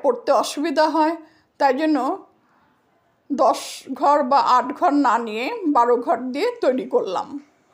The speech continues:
আট ঘর, বারো ঘর, চোদ্দ বা পনেরো ঘর নিয়ে করা যায়। এটা একদম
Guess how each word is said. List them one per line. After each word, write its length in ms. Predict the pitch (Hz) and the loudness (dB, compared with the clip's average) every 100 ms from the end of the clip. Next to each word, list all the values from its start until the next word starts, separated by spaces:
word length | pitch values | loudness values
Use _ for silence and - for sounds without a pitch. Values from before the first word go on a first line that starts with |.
| - - - _ _ _ _ _ _ _ _ _ _ _ _ _ _ _ _ _ - | -20 -20 -20 _ _ _ _ _ _ _ _ _ _ _ _ _ _ _ _ _ -2
আট 220 | 254 277 277 | 0 2 0
ঘর, 200 | 330 320 403 466 277 | 2 2 2 -2 0
বারো 300 | 262 254 277 | 2 4 2
ঘর, 300 | 302 381 381 - _ _ _ _ _ _ _ _ _ - | 4 4 2 -2 _ _ _ _ _ _ _ _ _ -2
চোদ্দ 340 | 311 262 240 302 311 330 320 - - | 2 2 0 0 0 -2 -6 -16 -6
বা 140 | 277 240 247 - | 0 0 0 0
পনেরো 380 | 277 285 294 285 | 2 4 4 4
ঘর 260 | 320 381 330 349 311 | 4 2 2 -4 -2
নিয়ে 280 | 294 311 554 - _ _ _ _ _ _ _ - | 0 0 -4 -14 _ _ _ _ _ _ _ 0
করা 240 | 214 139 | 2 2
যায়। 280 | - - - - _ _ _ _ _ _ _ _ _ _ _ _ _ _ _ - | -2 -6 -10 -16 _ _ _ _ _ _ _ _ _ _ _ _ _ _ _ -8
এটা 260 | 247 311 285 254 466 - _ _ _ _ _ _ _ _ _ _ _ _ _ _ _ _ _ - - - | -2 2 4 2 -2 -12 _ _ _ _ _ _ _ _ _ _ _ _ _ _ _ _ _ -20 -10 -4
একদম 260 | 190 269 | -4 -4